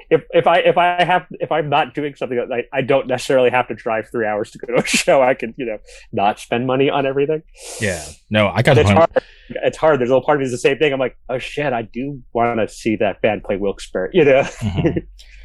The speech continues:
Speaker 2: Yeah, I'm like, I'd, like, double book some shit. Like, you mentioned Fiddlehead earlier, and it, it, it bums me out so much that I'm missing Fiddlehead when they come through here,
Speaker 1: Mm-hmm.
Speaker 2: uh, because I booked a flight to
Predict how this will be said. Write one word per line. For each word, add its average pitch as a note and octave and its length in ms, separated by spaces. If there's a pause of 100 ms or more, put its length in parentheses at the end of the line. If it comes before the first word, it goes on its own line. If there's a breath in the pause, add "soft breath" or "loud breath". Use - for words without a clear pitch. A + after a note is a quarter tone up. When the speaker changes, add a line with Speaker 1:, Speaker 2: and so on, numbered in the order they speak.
(200 soft breath)
Speaker 2:
Yeah, A2 180
I'm B2 300
like, F2+ 180 (220)
I'd, G2 240
like, F2 240
double G2 260
book E2 260
some E2 160
shit. E2 300
Like, F#2 160
you G2+ 140
mentioned G2 260
Fiddlehead F#2+ 420
earlier, F2 440
and F2 200
it, E2+ 180
it, F#2+ 200
it G2+ 100 (240)
bums G2 460
me G2 100
out F#2 160
so G2+ 80
much F#2 280
that F2+ 240 (320 loud breath)
I'm F2+ 320
missing G#2 280
Fiddlehead G#2+ 360
when G2 100
they F#2 80
come G2 200
through F#2 200
here, A#2 500 (320 soft breath)
Speaker 1:
Mm-hmm. B2 160
Speaker 2:
uh, F#2 180
because F#2+ 280
I F#2 140
booked F#2 260
a G2+ 60
flight F2+ 380
to E2+ 260